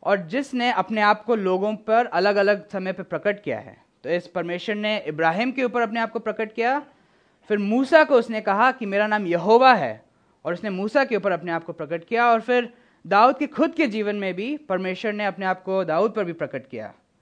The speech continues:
तो यहाँ पे दाऊद बात कर रहा है यहोवा परमेश्वर से, अ, लेकिन वो ये भी बताता है कि यहो-, यहोवा परमेश्वर कौन है। वो बताता है यह यहोवा हमारा प्रभु है। अ,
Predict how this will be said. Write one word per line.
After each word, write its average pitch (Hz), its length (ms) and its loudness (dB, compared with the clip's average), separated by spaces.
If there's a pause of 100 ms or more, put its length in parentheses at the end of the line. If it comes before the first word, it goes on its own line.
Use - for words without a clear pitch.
(680)
तो 214 80 -4
यहाँ 269 200 6
पे 302 100 -2
दाऊद 240 260 6
बात 220 220 2
कर 233 100 -2
रहा 226 80 -2
है 214 60 0
यहोवा 185 440 2
परमेश्वर 202 680 -2
से, 170 440 -6 (580)
अ, 202 140 4
लेकिन 240 280 0
वो 285 60 2
ये 233 180 2
भी 262 100 0
बताता 254 360 0
है 277 40 -2
कि 277 120 -6
यहो-, 220 360 2
यहोवा 214 280 0
परमेश्वर 226 380 -4
कौन 269 420 4
है। 127 220 -12 (880)
वो 165 80 -8
बताता 214 360 0
है 254 60 0
यह 196 220 2
यहोवा 190 500 2 (220)
हमारा 170 380 0
प्रभु 156 580 -4
है। 95 240 -10 (1200)
अ, 151 300 0